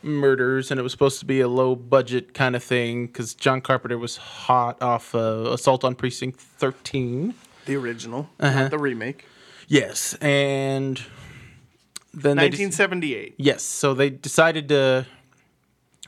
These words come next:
Speaker 1: to shape it around the holiday, so it, it's kinda creepier, and you get that fall vibe.
Speaker 2: Mm-hmm.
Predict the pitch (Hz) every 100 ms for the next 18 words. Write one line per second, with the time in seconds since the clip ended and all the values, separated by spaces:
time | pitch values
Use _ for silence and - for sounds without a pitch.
0 | - 131 135 - - - - 151 143 143
1 | 143 139 120 - 127 131 139 135 135 127
2 | 113 113 117 117 127 131 - - _ _
3 | - 127 123 120 _ _ _ 151 147 151
4 | 147 143 131 131 123 113 - - 147 147
5 | 156 147 147 139 143 143 143 127 131 120